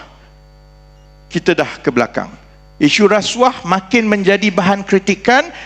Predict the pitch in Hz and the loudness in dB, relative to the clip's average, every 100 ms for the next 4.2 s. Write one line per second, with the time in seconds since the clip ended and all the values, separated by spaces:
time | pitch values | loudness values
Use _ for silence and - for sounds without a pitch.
0 | - 165 247 247 277 320 320 311 262 - | -4 2 2 4 4 6 6 6 2 4
1 | 269 359 - - 311 240 196 254 320 330 | 4 2 2 0 0 0 2 4 6 4
2 | 330 320 311 269 269 302 359 - - - | 2 2 2 2 4 6 4 0 -18 -20
3 | - - 285 302 - 349 339 320 339 370 | -6 2 2 2 4 6 6 4 4 6
4 | 359 | 6